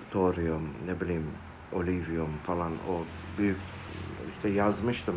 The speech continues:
ben isimlerini. Tey-, öyle şeyler kur-, kuracaklar diye Türkiye'de. İsim listesine baktım mı, adamların hepsi orada ya da ne bileyim, e,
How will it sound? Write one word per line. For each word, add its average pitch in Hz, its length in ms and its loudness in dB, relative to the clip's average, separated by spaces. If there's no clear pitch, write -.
ben 82 140 -2
isimlerini. 80 600 -4
Tey-, 92 380 2
öyle 85 220 2
şeyler 87 360 0
kur-, 78 340 -4
kuracaklar 85 640 2
diye 76 100 -4
Türkiye'de. 82 480 -4
İsim 104 300 2
listesine 101 560 4
baktım 98 320 4
mı, 104 160 4
adamların 104 580 4
hepsi 110 280 2
orada 90 220 2
ya 90 140 4
da 90 80 4
ne 85 180 2
bileyim, 82 340 0
e, 50 40 -4